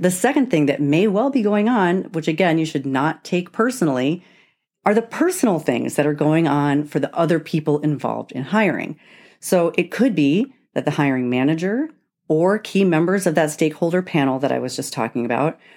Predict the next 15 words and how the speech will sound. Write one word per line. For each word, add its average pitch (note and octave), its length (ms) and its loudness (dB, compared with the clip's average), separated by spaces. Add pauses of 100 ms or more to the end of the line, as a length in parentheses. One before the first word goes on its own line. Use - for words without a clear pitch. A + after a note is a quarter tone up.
(160)
or A3 340 0
even A3+ 400 4
the E3 200 0
internal F#3+ 500 2
recruiter E3+ 460 0
or - 180 -6
H F3 240 -2
R F3+ 120 2
professional C#3 640 -4
sort C#3 160 -10
of C#3 80 -10
assigned D#3+ 540 -2
to D3+ 80 -4
this C3+ 240 -4
case, D#3 480 -4